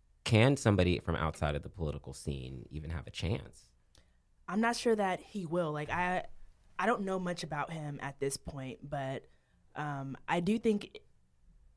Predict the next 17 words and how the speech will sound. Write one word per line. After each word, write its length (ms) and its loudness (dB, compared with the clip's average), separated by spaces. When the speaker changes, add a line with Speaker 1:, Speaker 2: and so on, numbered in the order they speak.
Speaker 2:
uh, 200 2
New 160 0
York 220 4
politics 460 -2
do 240 0
need 240 -2
some 160 -2
fresh 340 4
voices, 480 2
but 120 0
I 100 0
think 260 -4
that 160 0
it 40 2
w-, 200 0
might 420 -4
be 440 -4